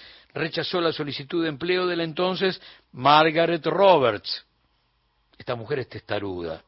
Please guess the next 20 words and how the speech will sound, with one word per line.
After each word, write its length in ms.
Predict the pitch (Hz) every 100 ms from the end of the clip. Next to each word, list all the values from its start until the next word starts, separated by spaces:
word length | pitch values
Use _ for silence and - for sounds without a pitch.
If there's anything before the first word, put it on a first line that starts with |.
| _ -
obstinada 720 | - - 110 131 135 131 131 _ - - _ _ -
y 60 |
peligrosamente 920 | 98 104 95 107 113 95 92 92 -
terca. 540 | - 87 80 - - - _ _ _ _ _ _ - -
Ya 240 | 113 196 202
como 240 | 180 147
Margaret 520 | 147 165 143 123 113
Thatcher, 480 | 180 160 - 131 131 - - - _ -
ingresó 440 | 120 127 - 165
a 40 |
la 120 | 143 113
política 400 | 131 131 120 113
británica 540 | 107 104 123 123 120
como 220 | 104 98
diputada 440 | 98 95 95 127 120
en 80 |
el 120 | 107 104
cincuenta 460 | 113 101 101 87
y 80 | 92
nueve. 480 | 95 98 82 78